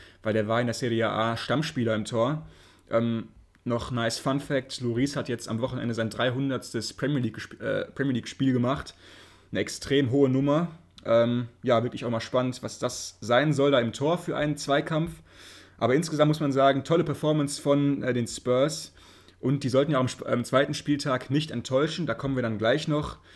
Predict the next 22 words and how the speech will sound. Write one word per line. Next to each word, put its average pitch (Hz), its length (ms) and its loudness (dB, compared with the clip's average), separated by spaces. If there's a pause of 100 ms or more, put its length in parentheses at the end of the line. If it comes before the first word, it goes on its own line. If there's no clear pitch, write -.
(140)
drauf 131 280 0
zu - 120 -12
sprechen. 135 640 -2 (380)
Und 104 180 -4
jetzt 117 200 -2
würde 110 100 -2
ich 107 80 -4
sagen, 110 220 0
springen 143 340 -2
wir 127 60 0
dann 117 140 0
auch 113 380 0
zu 226 440 2
dem 147 240 0
aktuellen 147 800 2
Geschehen 135 540 2
zum 156 340 0
zweiten 151 440 0
Spieltag. 147 680 -2 (540)
Ähm, 127 200 0
es 120 180 -6
gab 127 260 0